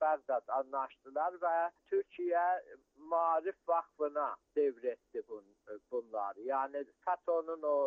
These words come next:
mədrəsələri və universitetləri filan Türkiyənin bu Eğitim Bakanlığına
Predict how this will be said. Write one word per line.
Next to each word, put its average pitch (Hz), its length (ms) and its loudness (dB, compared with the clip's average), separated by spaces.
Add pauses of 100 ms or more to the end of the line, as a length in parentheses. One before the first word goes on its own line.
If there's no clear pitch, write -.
(220)
mədrəsələri 135 1160 0
və 123 140 2 (260)
universitetləri 131 920 -4
filan 131 400 -2 (140)
Türkiyənin 165 1080 0
bu 143 340 2 (140)
Eğitim 147 500 0
Bakanlığına 135 1500 -2